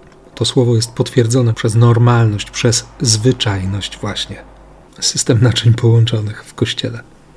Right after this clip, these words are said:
I nie dziwi ten postulat papieża Franciszka.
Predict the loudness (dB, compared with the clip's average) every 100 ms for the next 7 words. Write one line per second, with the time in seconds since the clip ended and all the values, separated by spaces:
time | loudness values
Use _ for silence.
0 | -20 _ 2 4 6 6 4 0 -2 -2
1 | -6 -10 -20 -20 -20 -20 -4 -2 0 0
2 | 2 2 2 0 -6 -6 -12 -12 -2 0
3 | 0 2 2 0 -4 -8 -8